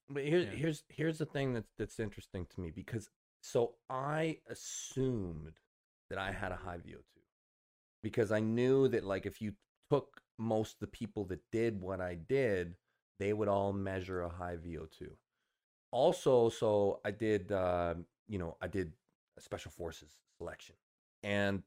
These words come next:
Speaker 1: part of the special forces selection is a lot of running and, you know, cardio events and calisthenics and all sorts of things that have a super high, you would think, V O two requirement. And, um, and I did,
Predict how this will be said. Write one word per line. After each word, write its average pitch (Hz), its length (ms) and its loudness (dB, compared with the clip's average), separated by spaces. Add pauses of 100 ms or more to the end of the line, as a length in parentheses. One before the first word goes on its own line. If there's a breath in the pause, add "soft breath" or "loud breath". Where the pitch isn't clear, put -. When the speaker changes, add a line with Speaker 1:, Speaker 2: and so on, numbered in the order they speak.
Speaker 1:
part 123 400 4
of 113 80 2
the 104 80 -2
special 104 320 -2
forces 101 400 -2
selection 87 600 -6 (100)
is 87 420 -6 (140)
a 85 60 -4
lot 80 260 -4
of 78 80 -6
running 78 600 -10
and, 71 320 -10
you 73 100 -8
know, 65 240 -12 (440)
cardio 85 440 0
events 78 480 -6
and 69 340 -12
calisthenics 78 680 -6
and 60 80 -12
all 78 120 -6
sorts - 200 -8
of 85 80 -12
things 90 380 -4 (320)
that 87 80 -4
have 90 160 0
a 85 40 -2
super 101 520 2
high, 92 420 6 (720)
you 92 100 4
would 87 140 2
think, 107 360 2 (220)
V 95 140 -4
O 90 60 -4
two 107 180 -8
requirement. 87 580 -6 (840)
And, 95 500 4
um, 87 680 4 (760)
and 123 160 2
I 135 180 10
did, 135 280 4